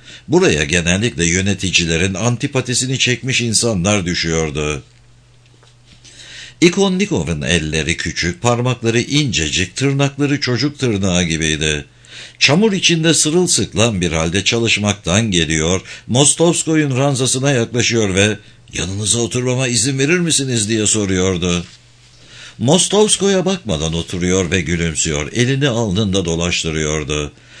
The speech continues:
Alnı harikaydı, çok büyük değildi, çıkık, açık renkti. Öyle açık renkti ki sanki varlığını kirli kulaklarından, kırık tırnaklı ellerinden, koyu kahverengi boynundan ayrı sürdürüyordu.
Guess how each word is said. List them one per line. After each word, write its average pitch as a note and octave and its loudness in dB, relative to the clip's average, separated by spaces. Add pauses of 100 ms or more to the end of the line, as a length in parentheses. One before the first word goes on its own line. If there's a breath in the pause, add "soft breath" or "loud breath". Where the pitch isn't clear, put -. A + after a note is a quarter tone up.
(160 loud breath)
Alnı F#3 6
harikaydı, F3 2
çok C3+ 0
büyük G2+ -2
değildi, E2 0
çıkık, - -2
açık G2 -4
renkti. D2 -2 (440 loud breath)
Öyle D#3 6
açık D#3 2
renkti B2+ 0
ki C3+ 0
sanki C#3 0
varlığını G2+ 0
kirli A2 -2
kulaklarından, E2 -2 (220 loud breath)
kırık C#3+ 2
tırnaklı A2+ 0
ellerinden, F2+ 0 (240 loud breath)
koyu D#3+ 6
kahverengi C3+ 0
boynundan A#2 0
ayrı G2 2
sürdürüyordu. E2 0